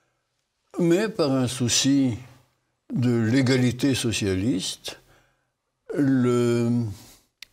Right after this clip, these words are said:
les services de police politique, le M G B de l'époque, n'a retenu que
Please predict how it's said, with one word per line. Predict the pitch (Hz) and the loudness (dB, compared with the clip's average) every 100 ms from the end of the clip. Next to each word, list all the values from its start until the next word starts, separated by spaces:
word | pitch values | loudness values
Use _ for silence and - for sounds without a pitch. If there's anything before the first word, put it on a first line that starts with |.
| _ _ _ _ _ _ _ _ _ _ _ _ _ - | _ _ _ _ _ _ _ _ _ _ _ _ _ -4
les | 135 127 | 0 0
services | - 127 117 117 123 117 - - - - - _ _ _ - | 0 0 0 0 0 0 0 -2 -6 -14 -20 _ _ _ -8
de | 117 | -4
police | 104 117 110 107 | -2 -2 0 -2
politique, | - 107 101 - 117 107 - | -2 -4 -2 -2 -4 -4 -8
le | 101 101 98 | -6 -4 -2
M | 107 107 | -2 0
G | 110 | 0
B | 98 113 113 | 0 0 0
de | 107 | -2
l'époque, | 98 98 - 131 190 190 - _ - _ _ _ - | -2 -4 -2 -2 -2 -6 -18 _ -20 _ _ _ -2
n'a | 131 127 | 0 2
retenu | 127 127 127 110 120 160 196 - - | 2 0 0 0 2 2 0 -4 -4
que | 131 143 185 | 0 0 0